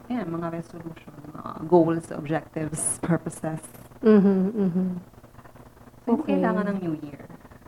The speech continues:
Speaker 2: Okay.
Speaker 1: I don't know. Pero, siguro ang dinadala sa akin ng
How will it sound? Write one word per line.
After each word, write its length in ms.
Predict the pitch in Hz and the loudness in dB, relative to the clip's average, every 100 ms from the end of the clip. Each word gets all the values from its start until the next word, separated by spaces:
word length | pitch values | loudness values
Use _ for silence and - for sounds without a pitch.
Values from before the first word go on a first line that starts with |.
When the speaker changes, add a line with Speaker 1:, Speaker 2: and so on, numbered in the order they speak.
| - - - - - - | -20 -20 -20 -20 -20 -4
Speaker 2:
Okay. 380 | 220 - 196 190 196 196 190 - - | -4 -4 -8 -8 -8 -10 -16 -18 -14
Speaker 1:
I 100 | 151 | -12
don't 140 | 156 151 | -10 -8
know. 140 | 151 - | -8 6
Pero, 560 | 294 349 196 180 208 240 240 - - - - - - - - - - - | 6 8 4 -4 -6 -8 -8 -8 -8 -12 -20 -20 -20 -20 -20 -20 -20 -10
siguro 440 | - 254 294 294 | -4 2 6 6
ang 240 | 277 277 247 | 4 2 -2
dinadala 540 | 196 240 226 220 226 | 0 4 4 6 4
sa 240 | 226 196 190 | 4 -2 -4
akin 160 | 196 | -6
ng 80 | 185 | -8